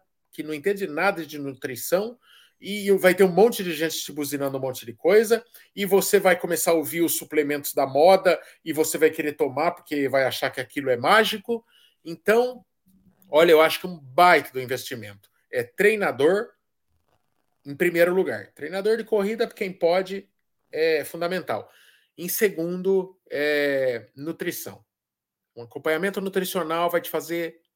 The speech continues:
maravilhas, certo? É,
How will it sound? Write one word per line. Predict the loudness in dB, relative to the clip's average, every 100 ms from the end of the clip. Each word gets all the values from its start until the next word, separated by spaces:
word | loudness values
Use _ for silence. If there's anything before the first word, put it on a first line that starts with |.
| _ _
maravilhas, | -4 0 0 0 -8 -16 -20 -20 _ _
certo? | -4 2 2 0 -12 _ -20 -20 -8
É, | -2 0 0 2 2 2 2 2 2 2 -2 -6 -12